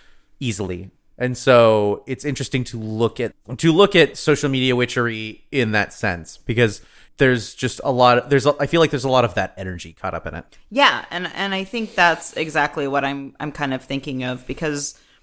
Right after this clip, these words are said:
Speaker 2: there is a lot of feeling helpless and feeling like the system you're existing in is not serving you and is not working.
Speaker 1: Yeah.
Speaker 2: And trying to find an expression of power outside of that.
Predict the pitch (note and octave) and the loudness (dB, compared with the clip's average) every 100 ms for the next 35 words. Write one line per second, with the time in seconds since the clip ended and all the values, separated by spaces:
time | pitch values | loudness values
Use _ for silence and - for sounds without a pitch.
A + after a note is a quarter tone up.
0 | _ - E3+ - F#3 F#3 F3+ E3 - E3 | _ -6 -4 0 0 2 0 -2 -4 -4
1 | D#3+ D#3+ D3 D3 D#3 D3+ C#3+ C#3+ - - | 0 4 4 2 -2 -2 -4 -8 -12 -2
2 | E3 D3+ D3 C#3+ C#3+ - E3 D#3 D#3+ C#3+ | 0 0 -2 -4 -8 -6 -4 -2 0 0
3 | - D3 D3 C#3+ C#3 C#3+ C#3 C3+ - C3+ | -2 -8 -2 -2 -2 -2 -2 -2 -6 -8
4 | C#3+ - C#3+ C3+ B2+ C3 C3 - C3+ B2+ | -6 -6 -4 -2 -4 -6 -10 -6 -6 -6
5 | B2 A#2+ B2 G#2+ A2 _ _ _ _ _ | -8 -8 -8 -8 -12 _ _ _ _ _
6 | - - D3+ E3+ F3+ G#3+ B3 G#3 C3 - | -8 0 0 0 -2 -2 -2 -4 -4 -8
7 | B2 B2 C3 - A2 A#3 - A#2 G#2+ - | -10 -8 -10 -10 -10 -8 2 6 6 4
8 | - - - - - - E3 D#3+ D#3 D3+ | -10 -18 -18 -18 -18 -8 -2 0 2 0
9 | C#3+ - C#3+ C#3+ C#3+ C#3 D3 C3+ C3+ C3+ | -4 -2 -2 -4 -6 -4 -2 -2 -4 -6
10 | C#3 A#2+ - C3 - C3+ C3 - B2+ C3 | -8 -10 -8 -8 -6 -10 -10 -6 -6 -4
11 | C#3 - A#2+ - - C3 C3 G#3+ B3+ C#4+ | -6 -8 -12 -10 -8 -6 -8 -8 -4 -4
12 | - | -6